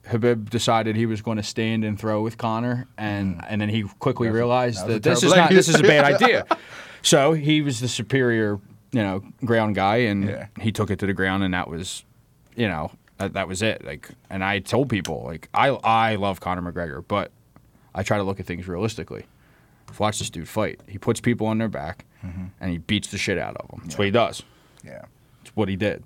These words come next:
Speaker 2: <laughs>
Speaker 1: He's been re-, he's been wrestling since he was five years
Speaker 2: Yeah,
Speaker 1: old.
Speaker 2: wrestling bears
Speaker 1: He's a,
Speaker 2: and shit.
Speaker 1: he's a, yeah, he's a, he's a world-class wrestler.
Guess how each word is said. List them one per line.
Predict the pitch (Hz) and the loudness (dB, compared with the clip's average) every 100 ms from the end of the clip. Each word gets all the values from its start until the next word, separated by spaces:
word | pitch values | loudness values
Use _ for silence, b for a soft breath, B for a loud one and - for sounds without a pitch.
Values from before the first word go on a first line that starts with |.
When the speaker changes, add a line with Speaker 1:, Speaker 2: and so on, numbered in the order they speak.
| - | -10
Speaker 2:
<laughs> | 143 117 | -6 4
Speaker 1:
He's | 180 165 - | 4 6 6
been | 131 123 | 8 6
re-, | 147 123 | 6 4
he's | 127 | 2
been | 120 123 | 2 4
wrestling | 139 147 - 131 120 | 4 4 2 2 2
since | 110 117 107 | 2 0 2
he | 113 | 0
was | 110 101 | 0 -2
five | - - 117 107 | -6 2 2 4
years | 110 104 | 0 2
Speaker 2:
Yeah, | 98 | 0
Speaker 1:
old. | - 107 | -2 -6
Speaker 2:
wrestling | 104 101 101 | -8 -6 -6
bears | 95 95 | -2 2
Speaker 1:
He's | 120 113 | 4 4
a, | |
Speaker 2:
and | 110 | 2
shit. | 117 | 2
Speaker 1:
he's | 113 | 2
a, | 113 107 104 98 - - | 2 0 -2 -6 -16 -2
yeah, | 131 87 92 | 0 0 -2
he's | 101 | -2
a, | 104 98 - - | -2 -2 -8 -6
he's | 110 104 | -2 0
a | 101 | 0
world-class | 101 117 127 117 - 117 110 | 2 2 2 0 0 0 2
wrestler. | 104 110 80 73 | -2 -2 -4 -10